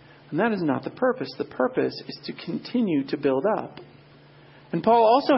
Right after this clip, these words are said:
has a concern for visitors, for people that may come and join in and come to the church to hear the gospel, and all of a sudden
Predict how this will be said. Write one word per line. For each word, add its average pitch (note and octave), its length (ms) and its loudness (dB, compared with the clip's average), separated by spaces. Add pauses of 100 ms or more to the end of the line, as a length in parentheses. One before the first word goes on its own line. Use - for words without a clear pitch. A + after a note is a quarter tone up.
has G3+ 100 2
a G#3 60 2
concern F3+ 520 2
for G#3 120 4
visitors, F#3+ 640 0 (600)
for G3 120 -2
people C4 320 6
that A#3 140 4
may G#3+ 220 4 (120)
come B3 340 4
and G3+ 160 0
join G3 240 4
in C4+ 420 4 (220)
and F3+ 100 -4
come D#4 220 4
to D4 80 4
the G3+ 140 2
church C#4+ 420 4 (540)
to F#3 80 2
hear C4 240 4
the A#3+ 80 2
gospel, A#3 540 4
and F#3 100 2
all G#3+ 200 6
of A#3+ 80 2
a G#3+ 100 0
sudden G#3+ 520 2